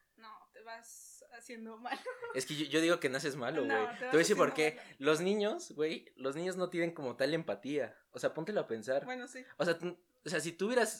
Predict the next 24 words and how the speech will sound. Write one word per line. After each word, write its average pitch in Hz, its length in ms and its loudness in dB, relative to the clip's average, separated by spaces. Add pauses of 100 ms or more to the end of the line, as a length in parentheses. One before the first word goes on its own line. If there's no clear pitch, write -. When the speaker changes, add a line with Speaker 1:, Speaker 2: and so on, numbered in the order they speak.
Speaker 2:
si - 100 -4
nosotros 185 300 -4
naciéramos 147 640 -2 (520)
como 120 280 -4
siendo 143 280 -2
seres 147 300 2
buenos, 131 400 0
güey, 151 180 -6 (340)
tú - 80 -8
hubieras 147 160 4
dicho, 135 220 -4
"Ay, 202 220 0
qué 220 160 0
bueno, 185 560 4
un 185 80 0
nuevo 175 220 4
ser 170 180 4
a 165 60 4
nuestra 123 340 -2
familia". 143 640 2
Speaker 1:
No, 147 60 0
porque 240 100 -10
ya 247 180 -4
tenía, 262 400 -8